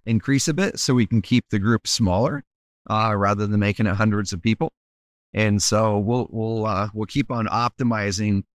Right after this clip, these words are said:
the group for the right mix of people, price, investment. My aim is to help you guys get a twenty to forty X return on your investment, uh, within year one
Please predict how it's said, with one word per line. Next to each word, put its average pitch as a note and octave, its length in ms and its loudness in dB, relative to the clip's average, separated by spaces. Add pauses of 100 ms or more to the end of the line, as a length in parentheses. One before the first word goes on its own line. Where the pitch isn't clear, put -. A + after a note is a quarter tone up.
(240)
the A2 120 0
group A2+ 300 0
for A#2+ 100 0
the G2+ 100 0
right G2+ 220 0
mix G#2+ 320 0
of G2+ 120 -2
people, G2+ 580 0
price, G#2 440 0 (320)
investment. G#2+ 600 0
My A#2+ 140 0
aim A2 220 2
is G#2+ 120 -4
to G#2+ 60 -2
help G#2+ 240 -2
you G#2+ 80 -2
guys G#2 220 0
get G#2+ 120 2
a G2 60 0
twenty A#2 500 0 (320)
to G#2+ 100 -4
forty A2 340 2
X G2 240 0
return G2 560 -2 (340)
on G2+ 140 2
your G2 140 2
investment, F#2 640 0 (340)
uh, G2 160 2
within G2 360 2
year F#2 200 4
one G#2 460 0